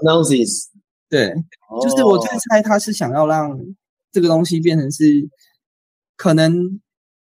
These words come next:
Speaker 2: 从名称就很直接看到这个东西，可能就是它厉害的地方，就是跟数据分析
Speaker 1: Analysis，对，对，对。
Speaker 2: 相关的，对，对，对。所以跟之前可能体验到的差不多啊，就是你可能要让它处理一些图片啊或什么的，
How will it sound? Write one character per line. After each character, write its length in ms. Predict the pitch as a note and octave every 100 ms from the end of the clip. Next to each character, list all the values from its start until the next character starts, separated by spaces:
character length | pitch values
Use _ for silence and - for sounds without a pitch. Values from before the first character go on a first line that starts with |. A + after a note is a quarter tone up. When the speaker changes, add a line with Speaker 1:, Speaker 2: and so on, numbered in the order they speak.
| _ -
Speaker 2:
从 160 | A3
名 140 | A3+ A#3+
称 200 | C#4 C#4
就 140 | B3+
很 100 | A3+
直 160 | E3 D#3
接 120 | F3+
看 160 | F#3 F#3+
到 140 | F3
这 100 | F3
个 80 | E3+
东 140 | D#3
西， 140 | E3 E3
可 120 | E3
能 160 | A#2+ A#2
就 80 | C3+
是 100 | D3+
它 180 | D3 D#3 E3+
厉 160 | E3+ F3+
害 140 | E3
的 60 | C3+
地 140 | C#3+
方， 120 | D3 D3
就 120 | D3+
是 200 | D3+ D3+
跟 140 | - D3+
数 200 | - C#3
据 180 | - C3
分 100 | C#3
析 60 |
Speaker 1:
Analysis， 680 | D3 D#3 C#3+ B2+ A2+ - - -
对， 160 | B2
对， 100 | A#2
对。 40 | A2
Speaker 2:
相 240 | G#2 G#2
关 200 | G#2 C3+ C#3
的， 120 | A#2+
对， 160 | D3
对， 180 | C3+ C3+
对。 260 | B2+ A#2+ - _ _ _ _
所 160 | F#3
以 340 | F#3 F#3+ D#3+ D3
跟 180 | - B3+
之 100 | A3
前 140 | A#3 F3
可 100 | F3
能 120 | C#3
体 160 | C#3
验 160 | C#3+ D#3 D#3 C#3 _
到 160 | D#3+ C#3
的 100 | C3
差 160 | D3+
不 100 | B2+
多 200 | C3+ G#3
啊， 80 | F#2+
就 100 | E3
是 140 | E3+ F3+
你 100 | E3
可 140 | E3+
能 80 | B2
要 60 | C#3+
让 120 | D#3
它 140 | D3+
处 180 | - C3
理 140 | B2+
一 20 | B2+
些 140 | D3+
图 260 | - C3+ C#3
片 280 | - G3 E3
啊 100 | F3
或 140 | E3+
什 140 | D#3+
么 120 | A#2+ G#2+
的， 100 | -